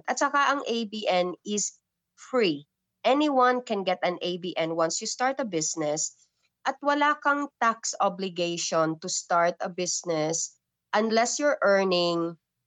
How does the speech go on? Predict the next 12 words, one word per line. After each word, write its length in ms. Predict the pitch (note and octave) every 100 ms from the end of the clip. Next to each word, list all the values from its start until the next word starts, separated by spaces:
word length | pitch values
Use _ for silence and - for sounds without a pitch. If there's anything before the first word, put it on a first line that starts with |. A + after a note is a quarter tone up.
| _
uh, 240 | E3 E3
more 240 | E3+ A#3 C#4
than 220 | B3+ B3 A#3
ten 160 | G#3+ G#3
thousand 540 | G#3 F#3 F3+ F3+ F3
dollars 400 | D#3+ D#3 D#3+ D#3+
a 80 | -
year 300 | D#3+ E3 D#3+
sa 160 | D#3+ F3+
side 320 | - E3 D#3
hustle 440 | - D#3+ - D3+
mo, 280 | D3 - -